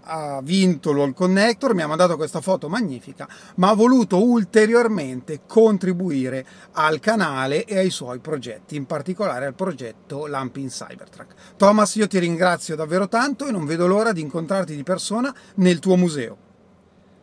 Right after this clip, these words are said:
Un altro ringraziamento a Vittorio, che ha voluto supportare il canale, mi ha scritto: "Grazie per le informazioni sempre aggiornate che porti sul tuo canale, Vittorio", e io ringrazio te tantissimo.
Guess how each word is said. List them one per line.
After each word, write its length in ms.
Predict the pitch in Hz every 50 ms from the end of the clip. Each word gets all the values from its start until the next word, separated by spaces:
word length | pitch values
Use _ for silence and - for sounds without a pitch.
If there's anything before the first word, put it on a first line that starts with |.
| _ _ _
Un 180 | - 202 185 262
altro 240 | 285 285 240 262
ringraziamento 960 | 240 247 233 220 220 185 - - 233 226 247 269 262 226 185 - 196 185 185 185
a 240 | 185 180 175 175
Vittorio, 600 | 156 185 180 - - 240 240 254 277 277 285 269
che 100 | - 156
ha 20 | 160
voluto 260 | 175 185 190 - 175
supportare 680 | - - 220 196 - - 196 185 185 - 220 202 185 180
il 100 | 175 -
canale, 640 | - 214 214 220 220 220 240 262 254 254 254 240
mi 100 | 190 175
ha 60 | 175 160
scritto: 440 | - - 185 180 175 - - 175
"Grazie 360 | 143 170 190 220 - - - 175
per 160 | - 180 170
le 80 | 175
informazioni 760 | 175 170 - 180 175 170 175 165 - - 214 226 226 202 180 - - - - -
sempre 380 | - - - 247 226 180 190 190
aggiornate 520 | 196 175 226 226 214 254 294 269 330 302
che 100 | 294 277
porti 260 | 175 180 160 135 190
sul 180 | 180 - 214 190
tuo 140 | 208 226 202
canale, 400 | 233 240 202 139 117 123 151 202
Vittorio", 500 | 240 180 - - 127 123 151 202 214 -
e 100 | 294 269
io 200 | 196 156 165 - - - -
ringrazio 580 | - 349 320 254 262 233 143 139 - - 214 -
te 160 | - 139 131
tantissimo. 840 | 131 151 - 135 131 - 127 117 - - 147 135 131 127 - _